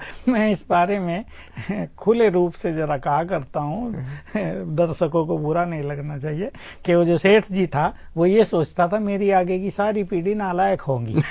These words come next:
कमा मुझे ही देना, उनसे कमाना वमाना नहीं आएगा, तो अपनी इक्कीस पीढ़ियों के लिए मैं कमा के रख जाऊँ, क्योंकि वो तो नालायक होंगे। तो मैं लोगों को कहता हूँ,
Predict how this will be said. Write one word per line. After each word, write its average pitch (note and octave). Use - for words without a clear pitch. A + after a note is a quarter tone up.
कमा A#3
मुझे A3+
ही B3+
देना, G3
उनसे C4+
कमाना B3
वमाना A#3+
नहीं B3+
आएगा, F#3+
तो A#3
अपनी A3
इक्कीस A3+
पीढ़ियों G3+
के G3+
लिए G3
मैं G3
कमा F3+
के F3+
रख E3+
जाऊँ, G#3
क्योंकि A#3+
वो F#3+
तो F#3
नालायक G#3+
होंगे। A#3
तो -
मैं F#3
लोगों F3+
को E3+
कहता D3+
हूँ, E3+